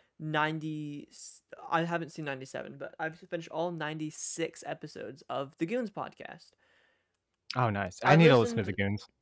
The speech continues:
Speaker 1: I've listened to e-, the, all the podcasts. I've, I've run out, and I was like, "I'm just gonna bite the bullet, pay five bucks a month, and listen to the, the, the bonus episodes." There's, like, two hundred something bonus episodes. I'm on
Speaker 2: Mm-hmm.
Speaker 1: a hundred. I,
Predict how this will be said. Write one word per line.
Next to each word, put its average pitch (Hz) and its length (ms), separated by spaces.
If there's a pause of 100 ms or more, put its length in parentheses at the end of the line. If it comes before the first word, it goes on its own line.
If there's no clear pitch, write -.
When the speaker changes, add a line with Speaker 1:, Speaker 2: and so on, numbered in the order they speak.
(220)
Speaker 1:
I've 190 160
listened 226 340
to 202 140 (180)
e-, 170 240
the, 175 100
all 185 300
the 202 80
podcasts. 151 720
I've, 151 220
I've 147 180
run 180 160
out, 135 300
and 160 100
I 151 40
was 160 120
like, 151 220 (520)
"I'm 156 140
just 185 100
gonna 147 120
bite 131 240
the 190 80
bullet, 139 280 (140)
pay 165 220
five 175 300
bucks 156 220
a 175 40
month, 139 300 (340)
and 147 320
listen 143 500 (100)
to 139 460 (720)
the, 165 160
the, 165 220
the 180 320 (240)
bonus 220 320
episodes." - 520 (380)
There's, 196 180
like, 240 160 (120)
two 175 180
hundred 143 340
something 143 360
bonus 127 260
episodes. 147 480
I'm 170 260
on 170 100
Speaker 2:
Mm-hmm. 123 140
Speaker 1:
a 120 40
hundred. 135 400 (300)
I, 156 200